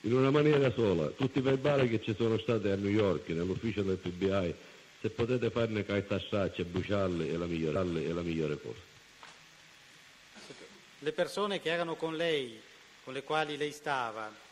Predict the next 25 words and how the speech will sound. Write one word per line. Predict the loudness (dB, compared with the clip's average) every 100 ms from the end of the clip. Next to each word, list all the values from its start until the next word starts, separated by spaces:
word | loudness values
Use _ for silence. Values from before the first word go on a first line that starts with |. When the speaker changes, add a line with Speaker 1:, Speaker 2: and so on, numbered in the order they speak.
| -20 -20 -20 -20 -12
Speaker 2:
eh, | -8 -8
conoscevano | -6 -6 -2 -2 -2
perfettamente | -4 -6 -6 -4 -4 -4 -4
la | -6
lingua | -6 -10
italiana? | -10 -8 -6 -8 -8 -14 -20 -20 -20 -20 -20 -20 -20 -20 -20 -20 -20 -20 -20 -20 -20 -20 -20 -20 -20 -20 -20 -20 -20 -20 -20 -20 -20 -20 -20 -20 -20 -20 -20 -20 -20 -20 -20 -20 -20 -20 -20 -20 -20 -20 -20 -20 -20 -20 -6
Speaker 1:
Tutte | -2 2
le | 4
verbalizzazioni | 4 4 4 4 4 2 2 2 2 2
in | 0 0
tutti | -2 -2
i |
processi | -2 -2 -2 -4 -4
che | -4
io | -2 -2
ho | -4
affrontato | -4 -8 -4 -4 -4
in | -6
questi | -6 -4
diciassette | -6 -4 -6 -6 -12 -6 -4 -2
anni | -4 -4 -6
che | -6
riguardano | -4 -4 -4 -4 -6 -6
le | -8
dichiarazioni | -8 -6 -6 -6 -8 -8 -8 -10